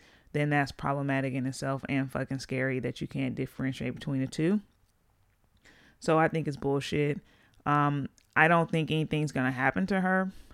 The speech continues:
honestly. Uh, it's always, it's always something when it comes to this stuff. Like,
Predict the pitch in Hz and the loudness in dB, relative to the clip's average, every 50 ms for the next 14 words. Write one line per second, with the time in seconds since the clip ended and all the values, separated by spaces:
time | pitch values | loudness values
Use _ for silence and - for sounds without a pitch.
0 | - - - 151 156 165 170 175 - - 196 190 202 214 202 - - - - - | -16 -4 0 2 2 2 2 -2 -4 -2 -2 0 0 -2 -2 -6 -10 -20 -20 -10
1 | - - 143 143 143 139 139 139 139 139 131 - - - _ _ _ _ _ _ | -6 -2 0 0 0 0 0 0 0 -2 -4 -6 -12 -20 _ _ _ _ _ _
2 | _ _ _ _ _ - - 170 165 - - - 156 156 151 156 151 151 160 151 | _ _ _ _ _ -4 -2 0 0 2 4 4 6 6 6 6 6 6 4 4
3 | 147 143 - - - _ - 214 220 - 156 143 147 139 147 147 - - 139 143 | 2 0 -2 -6 -10 _ -4 -4 -2 0 0 2 2 4 2 2 0 -2 -2 -2
4 | - - 143 147 147 147 147 - 156 147 147 - - 147 147 - - - 143 143 | -2 -2 -2 -2 -2 -2 -4 -4 -4 -4 -4 -4 -4 -6 -6 -6 -4 -4 -2 -2
5 | 143 - - - 139 135 - | -2 -4 -4 -4 -4 -4 -4